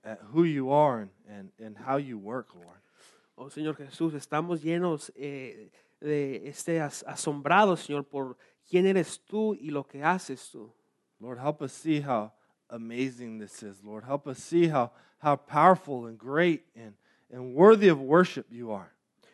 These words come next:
Speaker 2: Ayúdanos a ver esto, Señor, que, qué asombroso eres, qué, qué grande y poderoso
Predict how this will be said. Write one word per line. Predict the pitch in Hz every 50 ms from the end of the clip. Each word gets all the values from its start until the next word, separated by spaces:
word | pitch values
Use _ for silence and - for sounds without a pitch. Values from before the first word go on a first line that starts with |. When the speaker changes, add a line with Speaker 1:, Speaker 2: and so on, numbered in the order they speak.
| _ _ _ _ _ _
Speaker 2:
Ayúdanos | - 127 135 147 160 165 156 -
a | 139
ver | 131 143 139
esto, | 147 151 165 - - - 135
Señor, | - - 135 139 139 135 135 -
que, | _ 135 131 123 113 _ _
qué | - 151
asombroso | 160 - - 156 143 139 143 151 151 151 - 139 123
eres, | 120 120 120 -
qué, | _ _ - 156 156 139
qué | 143 147 147 139
grande | 147 143 151 156 165 170 160 160
y | 147
poderoso | 143 _ - 127 123 127 127 143 151 160 - - 151 135 131